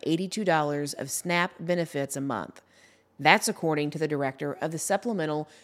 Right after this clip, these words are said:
Nutrition Assistance Program, commonly referred to as food stamps. This will affect around thirty million Americans living in the thirty-two states that are slashing food stamp benefits coming in March.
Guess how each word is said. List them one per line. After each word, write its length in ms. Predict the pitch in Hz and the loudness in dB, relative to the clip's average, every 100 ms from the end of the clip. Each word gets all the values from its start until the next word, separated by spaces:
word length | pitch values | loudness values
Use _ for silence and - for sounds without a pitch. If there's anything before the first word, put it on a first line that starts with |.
| _ | _
Nutrition 560 | 170 - 185 180 185 190 | -6 0 0 0 -2 -2
Assistance 500 | 165 170 156 139 - | -2 -2 -2 -6 -10
Program, 600 | - 226 180 135 123 135 - - _ | 0 2 2 0 -2 -6 -10 -20 _
commonly 420 | - 196 185 185 175 | -2 0 2 2 0
referred 400 | 170 170 160 - | 0 0 -2 -2
to 300 | 147 143 - | -2 -2 -2
as 320 | 131 127 131 - | -4 -4 -8 -10
food 220 | - 226 | -4 -4
stamps. 540 | - 147 92 - - - _ _ _ - - - | -4 -4 -6 -8 -10 -10 _ _ _ -20 -16 0
This 200 | 247 - | 0 2
will 140 | 254 | 2
affect 420 | 233 220 190 185 - - | 2 4 4 4 -8 -4
around 300 | 165 156 151 | 0 0 -2
thirty 340 | 196 202 208 | -2 0 0
million 280 | 175 170 190 | 2 2 2
Americans 640 | 214 156 143 151 143 143 - | 2 2 2 -2 -4 -6 -2
living 380 | 160 165 165 131 | 0 2 0 -2
in 100 | 160 | -4
the 100 | 151 | -4
thirty-two 480 | 165 156 143 - | -4 -4 -4 -6
states 560 | 156 - 254 226 - - - - _ | -6 0 2 2 0 -8 -10 -20 _
that 100 | 175 | -4
are 80 | 170 | -2
slashing 640 | - 170 165 - 170 160 - | 2 4 4 2 -2 -4 -8
food 240 | - 165 | 0 0
stamp 260 | 156 156 135 | 2 0 2
benefits 540 | 208 196 - 139 - | 2 0 0 -2 -4
coming 340 | - 165 147 131 | -6 -2 -2 -2
in 120 | 135 | 0
March. 500 | 185 147 - - | 2 2 -2 -8